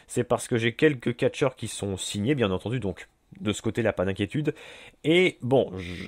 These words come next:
il y a quand même pas mal de, de catcheurs et de catcheuses sur qui je peux compter et qui sont en contrat ouvert également. Donc,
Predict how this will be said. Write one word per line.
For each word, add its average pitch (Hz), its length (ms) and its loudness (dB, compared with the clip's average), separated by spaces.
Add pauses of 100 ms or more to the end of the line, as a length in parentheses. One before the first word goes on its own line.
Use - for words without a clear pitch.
il 104 60 -8
y 104 40 -4
a 107 40 -2
quand 131 80 2
même 143 260 0
pas - 160 2
mal 143 260 4
de, 101 480 2
de 110 120 -4
catcheurs 131 500 2 (100)
et 95 60 -10
de 90 100 -6
catcheuses 131 540 0 (260)
sur - 200 -4
qui 147 100 -2
je 135 100 2
peux 127 140 -2
compter 147 480 0
et 156 60 0
qui 147 140 -6
sont 175 180 0
en 147 40 4
contrat 147 380 0
ouvert 139 340 2
également. 92 380 0 (280)
Donc, 151 380 2